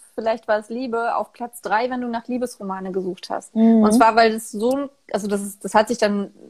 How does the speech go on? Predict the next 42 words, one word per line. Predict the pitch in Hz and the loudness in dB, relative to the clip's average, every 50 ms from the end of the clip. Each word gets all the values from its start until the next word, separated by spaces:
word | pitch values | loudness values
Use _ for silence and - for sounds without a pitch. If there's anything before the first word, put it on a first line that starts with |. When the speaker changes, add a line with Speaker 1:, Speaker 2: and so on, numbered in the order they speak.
| - - - | -16 -12 -6
Speaker 1:
gegeben, | - 226 220 220 196 196 247 269 302 330 302 | -2 2 2 2 2 2 2 4 4 4 2
so | 226 208 | 2 0
mit | 208 208 202 - | -4 -4 -2 -4
den, | 202 196 196 196 190 190 202 | -4 -4 -4 -6 -8 -10 -10
mit, | 196 190 - - | -12 -10 -8 -8
mit | 196 185 190 | -8 -6 -6
den | 196 190 | -6 -6
Tagen | 185 214 214 208 208 226 254 311 311 - - | -2 0 2 2 2 2 0 -4 -10 -10 -8
sofort. | - 226 220 - 240 240 254 247 | -8 -6 -2 2 4 4 4 2
Ich | - - | -2 -8
bin | 185 196 | -8 -6
dann | 196 190 190 - - | -6 -8 -8 -10 -6
immer | 220 214 214 | -4 -2 0
weiter | 202 196 190 202 - | 0 -2 -2 -2 -6
abgerutscht, | - - - 262 240 262 285 - - | -6 -2 -2 0 0 0 -2 -4 -6
natürlich. | 202 208 - 233 240 247 285 311 - _ _ _ _ _ _ _ _ - | -10 -6 -4 -2 -2 -2 -2 -4 -6 _ _ _ _ _ _ _ _ 0
Aber | - 214 220 196 | 2 4 4 4
wenn | 214 220 | 2 -2
du | 226 226 233 | -4 -4 -6
so | 208 220 220 | -6 -6 -8
diesen, | 196 208 202 208 208 208 202 202 190 - - - | -8 -6 -6 -4 -4 -4 -4 -6 -8 -10 -12 -12
diese, | 190 196 202 202 196 202 196 | -8 -6 -6 -6 -6 -8 -10
dieses, | 214 202 202 196 196 196 208 - _ | -8 -6 -6 -6 -6 -8 -12 -12 _
dieses, | - 202 190 190 196 202 | -6 -6 -4 -6 -6 -8
dieses | 208 196 - - | -10 -10 -10 -8
krasse | - - 240 247 - 262 | -4 0 0 0 2 2
Momentum | 226 208 202 196 208 277 370 - 339 254 208 | 0 2 2 2 0 0 0 0 0 0 0
am | - 196 | 0 0
Anfang | 190 170 190 - - 202 196 196 | 0 0 -2 -2 -4 -4 -2 0
hast, | 196 196 254 - - _ _ - - _ _ - | 0 0 -2 -2 -6 _ _ -20 -20 _ _ -2
dann | 226 214 | 2 4
Speaker 2:
Mhm. | 233 | 6
Speaker 1:
erreichst | 220 208 220 226 254 269 - | 6 6 6 4 4 2 0
du | 226 | -2
diese | 233 220 220 220 | -2 -2 0 -2
Sichtbarkeit | 247 262 - - 233 226 - - 185 175 180 | -2 -2 -2 -2 -2 -2 -2 -2 -2 -2 -2
und | 196 190 | -4 -6
dann | 208 220 | -6 -6
kriegst | - - 233 - - - | -4 -6 -8 -8 -6 -4
du | 233 | -2
halt | 220 208 208 - | 0 0 0 0
wiederum, | 226 208 220 208 214 214 202 | 0 0 0 0 -2 -4 -6